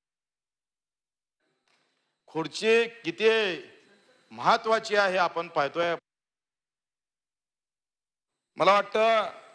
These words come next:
का अध्यक्षाचा अंकुश पुऱ्या सभागृहावर आहे आणि मुख्यमंत्र्यावर अंकुश कोण ठेवणार आहे,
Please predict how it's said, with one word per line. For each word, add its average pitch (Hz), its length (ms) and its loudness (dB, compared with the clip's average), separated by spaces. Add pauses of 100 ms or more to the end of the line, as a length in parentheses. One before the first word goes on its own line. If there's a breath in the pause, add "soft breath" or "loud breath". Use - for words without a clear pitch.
(460)
का 208 140 6
अध्यक्षाचा 208 760 0
अंकुश 190 340 -6
पुऱ्या 202 260 0
सभागृहावर 180 640 0
आहे 110 260 -4 (1600 loud breath)
आणि 185 240 0 (840)
मुख्यमंत्र्यावर 226 1000 0
अंकुश 220 340 -4
कोण 208 200 -2
ठेवणार 185 360 0
आहे, 170 160 0